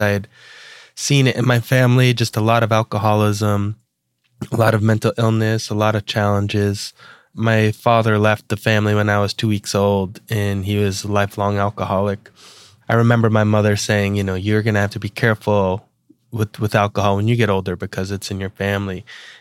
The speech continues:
And I remember hearing that all the time. Even people that I knew, knew that uncles had lost their licenses for D U Is, or just knowing people, family members who,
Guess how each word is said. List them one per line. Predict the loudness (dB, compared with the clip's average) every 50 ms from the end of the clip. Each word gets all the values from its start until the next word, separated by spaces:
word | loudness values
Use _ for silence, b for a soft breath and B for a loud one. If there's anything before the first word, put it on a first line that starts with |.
| B
And | B -2 -2 0 0
I | 0
remember | 0 2 2 2 2 2 0
hearing | 0 2 2 2 4 4 4
that | 2 4 2
all | 2 2 2
the | 0 -4
time. | -4 -2 0 0 0 0 -2 -4 -6 -10 _ _ _ _ _ _ _ _ _ _ _ _ _ _ -2
Even | 0 2 2 2 2
people | 2 0 -2 0 0 2
that | 2 2 2
I | 2 2
knew, | 2 4 4 4 4 4 2 0 -2 B B B B B B B B B B B B B
knew | 0 2
that | 2 4 4
uncles | 4 2 2 2 2 2 2 2 0 0
had | 0 0 0 -2 -6 -14 _ _ _ -2
lost | 2 2 4 4 2 2
their | 0 0 2
licenses | 4 4 2 2 2 0 -2 -2 -4 -2 -2 -2 -2 -2 -2 -4 -6
for | -6 -6 -6 -4
D | -4 -2
U | -2 0 2 2
Is, | 4 4 4 4 2 2 2 2 0 -2 -2
or | -2 -2 -2 -2 -4 -6 _ _ _ _ _ -10
just | -4 -2 -2 0 0 2
knowing | 2 4 4 4 4 2 0
people, | 0 -2 -2 0 0 0 2 2 0 -2 -4
family | -2 0 2 2 2 2
members | 2 0 0 -2 -4 -4
who, | -2 -4 -4